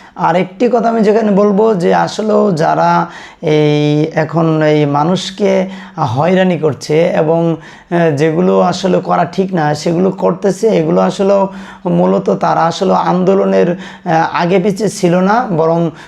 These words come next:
আহ, এরা হলো সুবিধা পার্টি। অর্থাৎ যখন সুবিধা পায় তখন কিন্তু তারা এই গর্ত থেকে বাইর হয়ে আসে।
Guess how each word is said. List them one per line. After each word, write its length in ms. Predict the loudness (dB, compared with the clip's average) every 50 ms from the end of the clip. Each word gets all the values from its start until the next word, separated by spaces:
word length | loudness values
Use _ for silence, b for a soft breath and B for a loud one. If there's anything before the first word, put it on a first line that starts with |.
| B B
আহ, 120 | -4 -2 0
এরা 200 | 0 0 2 2
হলো 380 | 2 2 2 2 2 2 2 0
সুবিধা 480 | -4 -4 -2 -2 0 2 2 2 2 0
পার্টি। 300 | 0 -2 -2 -2 -2 0
অর্থাৎ 360 | 0 0 0 0 -2 0 0
যখন 340 | 0 0 0 0 0 0 -2
সুবিধা 460 | -2 -2 -2 0 0 2 0 0 0
পায় 180 | 0 0 0
তখন 360 | 0 0 -2 -2 -2 -2 -2 -2
কিন্তু 220 | -2 -2 -2 0
তারা 340 | 0 0 0 2 0 0 -2 B B B B B B
এই 220 | 0 2 2 2 0
গর্ত 400 | 0 0 0 0 0 -2 -2 -2
থেকে 300 | -2 -2 -2 0 0 0
বাইর 360 | 0 0 0 0 -2 -2 -2
হয়ে 260 | -2 -2 0 0 0
আসে। 320 | -2 -2 -4 -4 -4 -6